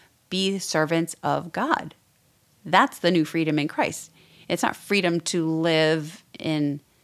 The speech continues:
hedonistic fashion. That's not really freedom anyway. And if you've been a Christian long enough, you understand that that's very true. So that first step that I recommend is to really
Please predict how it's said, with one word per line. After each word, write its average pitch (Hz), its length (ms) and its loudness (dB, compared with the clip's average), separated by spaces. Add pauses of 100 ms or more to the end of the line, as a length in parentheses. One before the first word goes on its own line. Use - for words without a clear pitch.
(220)
hedonistic 165 800 -2
fashion. 202 640 0 (880)
That's 311 240 2
not 240 140 4
really 185 160 4
freedom 160 340 0
anyway. 160 400 2 (500)
And 175 140 2
if 160 140 0
you've 160 160 -4
been 196 160 4
a 190 60 -2
Christian 180 340 -2
long 165 140 4
enough, 151 200 0
you 165 140 2
understand 165 500 6
that 151 140 4
that's 147 200 2 (120)
very 151 340 2
true. - 320 -4 (1400)
So 240 160 4
that - 280 2
first 262 220 4
step 294 260 2
that 240 120 4
I 226 100 4
recommend 170 680 2
is 165 300 -2
to 175 180 -2
really 233 680 2